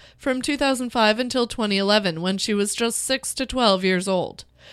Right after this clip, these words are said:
Sang was ordered to serve a decade in jail for the crimes, followed by two years of supervised release. A Swansea man with a prior child pornography conviction has agreed to plead guilty to federal child porn possession charges after the material was found on his phone and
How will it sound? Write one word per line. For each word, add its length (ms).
Sang 340
was 180
ordered 380
to 100
serve 300
a 80
decade 440
in 140
jail 300
for 140
the 80
crimes, 440
followed 320
by 140
two 160
years 300
of 120
supervised 600
release. 520
A 260
Swansea 420
man 220
with 140
a 80
prior 500
child 380
pornography 440
conviction 440
has 200
agreed 500
to 100
plead 340
guilty 460
to 100
federal 360
child 380
porn 280
possession 500
charges 580
after 280
the 80
material 440
was 200
found 320
on 100
his 180
phone 360
and 400